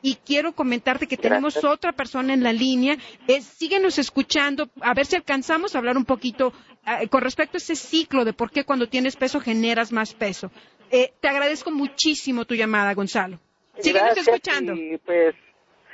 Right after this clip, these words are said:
Speaker 2: Claro que sí, estamos a la orden y, pues, échanle muchas ganas porque este programa sirve mucho a nuestra gente que sufrimos del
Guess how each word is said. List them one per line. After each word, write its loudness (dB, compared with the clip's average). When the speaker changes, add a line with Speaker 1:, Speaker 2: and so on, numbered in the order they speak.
Speaker 2:
Claro 6
que -2
sí, -4
estamos 2
a 4
la 2
orden 0
y, 4
pues, 2
échanle 2
muchas 0
ganas 0
porque -6
este -2
programa 0
sirve 2
mucho 0
a 4
nuestra 0
gente -2
que 2
sufrimos 2
del -2